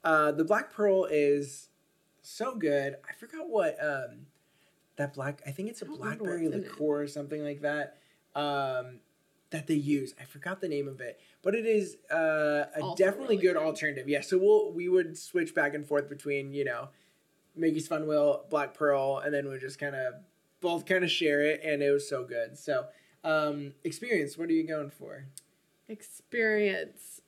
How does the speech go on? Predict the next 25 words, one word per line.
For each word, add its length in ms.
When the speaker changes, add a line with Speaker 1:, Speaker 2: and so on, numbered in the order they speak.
Speaker 2:
on 380
Pixar 580
Pier. 680
Um, 480
personally, 560
I 120
love, 540
but, 280
like, 300
as 320
you're 200
getting 320
onto 380
the 120
pier, 420
like, 240
as 200
you 60
start 360
that 240
walk, 460
just 220
that 220
view 680
of 600